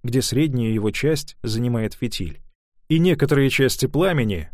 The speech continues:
вследствие неполного сгорания, не так ярки, как вверху. У меня есть рисунок, сделанный много лет назад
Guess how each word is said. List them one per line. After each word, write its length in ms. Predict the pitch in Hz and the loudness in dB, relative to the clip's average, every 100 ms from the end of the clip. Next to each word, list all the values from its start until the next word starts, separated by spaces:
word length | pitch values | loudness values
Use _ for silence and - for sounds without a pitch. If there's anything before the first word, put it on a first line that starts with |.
| - | -10
вследствие 640 | - 143 147 - 123 123 | -2 0 0 0 0 2
неполного 520 | 147 147 143 110 104 | 2 2 2 2 0
сгорания, 640 | 107 120 143 180 151 135 127 | 0 0 0 0 0 0 2
не 180 | 139 | 0
так 340 | 147 165 151 - | 2 0 0 0
ярки, 560 | 143 123 98 - 82 - - | 4 4 2 -6 -12 -14 -8
как 220 | 120 - | -6 -4
вверху. 540 | 110 120 110 - 78 - - - _ _ _ - | -2 -2 -4 -10 -14 -14 -20 -20 _ _ _ 0
У 40 | 160 | 2
меня 220 | 220 233 | 4 4
есть 280 | 190 170 - | 4 2 2
рисунок, 480 | 165 143 240 175 120 | 0 2 0 0 -2
сделанный 480 | 110 196 175 160 | 2 2 4 2
много 320 | 143 143 170 143 | 2 2 2 2
лет 220 | 143 135 | 2 0
назад 480 | 127 117 170 - | 0 0 0 -2